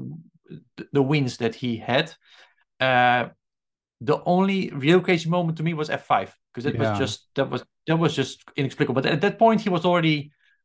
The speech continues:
Speaker 1: uh, no longer on the good side of things, objectively, uh, uh,
Speaker 2: Right.
Speaker 1: speaking. White was already, uh, fine there. Uh, Ding had,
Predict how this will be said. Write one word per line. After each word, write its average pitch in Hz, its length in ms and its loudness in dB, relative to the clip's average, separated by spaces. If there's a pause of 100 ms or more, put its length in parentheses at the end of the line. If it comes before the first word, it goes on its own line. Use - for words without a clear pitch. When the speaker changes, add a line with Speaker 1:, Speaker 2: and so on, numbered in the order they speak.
Speaker 1:
uh, 143 220 0
no 160 120 0
longer 151 300 2
on 139 100 -4
the 139 60 -4
good 160 180 0
side 113 200 0
of 113 100 -8
things, 117 180 -10
objectively, 113 800 -2
uh, 110 260 -2
uh, - 40 0
Speaker 2:
Right. 120 240 4
Speaker 1:
speaking. 107 260 -4
White 131 200 0
was 127 120 -6
already, 123 440 -2
uh, - 40 -6
fine 120 300 -2
there. 104 280 -2
Uh, 110 120 -8
Ding 120 240 -4
had, 113 160 -6